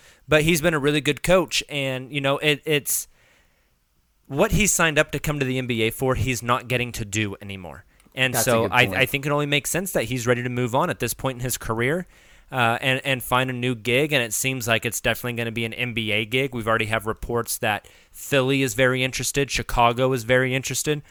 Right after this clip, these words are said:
Speaker 1: I wouldn't be surprised if New Orleans
Speaker 2: New
Speaker 1: is very
Speaker 2: Orleans gets in on
Speaker 1: interested.
Speaker 2: that. Yep.
Speaker 1: And
Speaker 2: Yep.
Speaker 1: so he's gonna have some opportunities to turn around and go get a, a high-level N B A job,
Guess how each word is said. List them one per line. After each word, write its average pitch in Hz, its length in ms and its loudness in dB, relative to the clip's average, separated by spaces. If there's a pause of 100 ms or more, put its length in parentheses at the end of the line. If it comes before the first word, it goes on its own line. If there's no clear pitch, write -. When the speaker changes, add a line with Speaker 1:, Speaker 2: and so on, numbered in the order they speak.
(220)
Speaker 1:
I 131 80 2
wouldn't 127 240 0
be 131 80 0
surprised 120 480 0
if - 120 -8
New 117 160 -6
Orleans 117 460 0
Speaker 2:
New 98 60 0
Speaker 1:
is 95 80 -2
very 147 220 2
Speaker 2:
Orleans 147 160 -2
gets - 20 -2
in - 60 0
on - 40 0
Speaker 1:
interested. - 160 0
Speaker 2:
that. - 220 0
Yep. 117 220 -2 (300)
Speaker 1:
And 139 180 2
Speaker 2:
Yep. 110 100 4
Speaker 1:
so 131 240 6
he's 131 240 0
gonna 165 200 2
have 165 280 2
some 147 220 -2
opportunities 147 920 2 (200)
to 139 100 0
turn 147 260 2
around 127 460 2
and 120 540 -6
go 135 280 6
get 127 320 4
a, 113 400 -2
a 117 120 -2
high-level 131 640 2
N 131 140 -8
B 127 180 -4
A 120 100 -2
job, 113 440 2